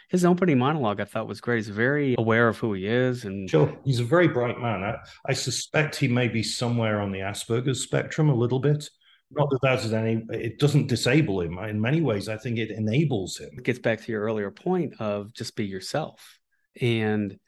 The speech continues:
Speaker 1: what he said in the opening monologue, he's like, "I'm the first to host with Asperger's. At least I'm the first one to admit it,"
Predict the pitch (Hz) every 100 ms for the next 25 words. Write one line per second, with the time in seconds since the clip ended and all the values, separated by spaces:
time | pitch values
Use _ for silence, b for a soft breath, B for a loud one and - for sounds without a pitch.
0 | - 127 117 - 120 113 113 113 107 104
1 | 143 131 101 101 98 98 120 113 104 117
2 | 101 - - 107 120 110 - 107 110 117
3 | 123 117 104 104 107 110 110 - 127 113
4 | - 110 - 107 104 110 98 117 110 92
5 | -